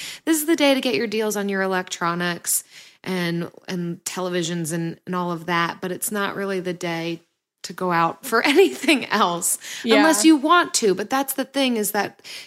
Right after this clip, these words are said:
Speaker 1: yeah, it might be fun and it's tradition, but then don't be fooled into thinking that it, it is what it used to be when you were ten. It has
Speaker 2: Mm-hmm.
Speaker 1: shifted.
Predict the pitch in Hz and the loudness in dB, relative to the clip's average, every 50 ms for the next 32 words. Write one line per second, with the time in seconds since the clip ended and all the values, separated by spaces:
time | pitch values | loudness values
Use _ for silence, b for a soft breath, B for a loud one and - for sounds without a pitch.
0 | B _ 339 330 277 - - 247 262 254 254 254 269 269 277 302 294 285 - - | B _ 0 2 2 2 0 0 0 2 2 0 0 2 2 2 0 0 -2 -8
1 | - - - 226 240 269 269 226 190 180 165 165 - - 196 214 214 208 - - | -10 0 2 4 4 6 4 4 4 2 0 -2 -2 -2 0 0 0 -2 -4 -6
2 | - - 233 214 196 214 226 226 - - 202 190 202 202 190 185 202 196 196 214 | -4 -2 -2 -2 0 0 0 0 0 -2 -4 -4 -6 -6 -4 -4 -4 -4 -2 -2
3 | 208 208 202 196 180 214 202 202 208 247 240 196 - 220 214 208 208 202 202 B | -2 -2 -2 -2 0 0 0 0 0 -2 -6 -6 -4 -2 0 0 0 -2 -4 B
4 | B B B B B B B - 247 233 220 202 190 185 180 - - 202 190 196 | B B B B B B B -2 2 4 6 6 6 4 2 0 -2 0 0 -2
5 | 196 - 208 190 190 190 196 185 185 180 185 180 - - - 196 190 - - - | 0 -2 -2 -2 -2 -2 -4 -2 -2 0 0 -2 -2 -2 -2 -2 -4 -4 -6 -8
6 | - - - - - 202 190 202 - 202 196 196 185 175 175 165 180 190 185 185 | -12 -14 -10 -4 -2 -2 -2 0 2 2 2 2 2 0 -2 -2 0 0 2 0
7 | 180 - 190 185 190 185 - - 185 165 180 185 175 170 170 170 170 170 160 156 | 0 0 -2 -2 -2 -2 -2 -2 0 2 2 2 2 2 0 0 0 0 -2 -2
8 | 151 156 - - - - 139 - - - - - - - 214 208 190 - - 208 | -4 -6 -8 -10 -8 -8 -10 -10 -10 -10 -12 -12 -8 -6 -6 -6 -6 -6 -2 0
9 | 196 196 190 185 180 170 - 247 240 226 214 214 185 175 196 202 - - - 135 | 2 2 2 0 -2 -2 -2 -2 0 0 2 0 0 -2 -4 -6 -8 -8 -8 -10
10 | - - | -12 -14